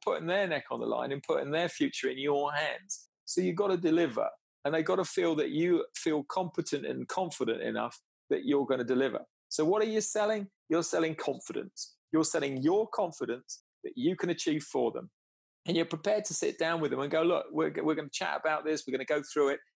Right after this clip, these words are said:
You know, it might not be for you, might not be the way to go. If it isn't the way to go, I'm gonna tell you, all right? Because I, I, you know, it's not about money. It's about getting your success.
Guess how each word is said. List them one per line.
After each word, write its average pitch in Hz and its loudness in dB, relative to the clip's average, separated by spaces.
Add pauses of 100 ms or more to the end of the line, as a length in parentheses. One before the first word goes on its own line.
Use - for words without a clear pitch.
You 165 -4
know, 170 0
it - -8
might 196 0
not 190 0
be 196 0
for - -2
you, 127 2
might 170 -2
not 165 -2
be 160 4
the 160 4
way 156 2
to 139 -6
go. - -2 (280)
If 131 -6
it - -4
isn't 208 -2
the 196 -2
way 190 2
to 185 2
go, 185 0 (280)
I'm 160 0
gonna 202 0
tell 143 2
you, 117 -4 (440)
all 139 -6
right? 180 -4
Because 156 -2
I, - 0
I, 156 0
you 156 -2
know, 139 0
it's - -2
not 175 2
about 185 -2
money. 131 -4
It's - -4
about 143 -4
getting 143 -2
your 135 -2
success. - -4